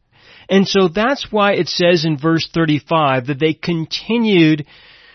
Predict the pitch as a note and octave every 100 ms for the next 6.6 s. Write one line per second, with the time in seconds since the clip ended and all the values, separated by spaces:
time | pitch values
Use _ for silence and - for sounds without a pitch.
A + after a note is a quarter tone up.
0 | _ _ F#3 F#3 F3+ F3+ E3+ - F#3 G#3
1 | G#3 F3 C#3 D3 - F3+ - G#3+ G#3+ G3
2 | F3+ F#3+ G3 A#3 A3+ D#3+ A#2 A#2 F3+ A3
3 | A3+ G#3+ C4+ A3+ C#3 G3+ G#3+ A#3+ - C4
4 | - G#3 B3 C#4 G3+ E3+ C#3+ B2+ A#2 D#3+
5 | A3+ - A3 A3+ A#3+ G#3+ F#3 F#3 A3 -
6 | A3+ G#3+ G#3+ G#3+ A#3 -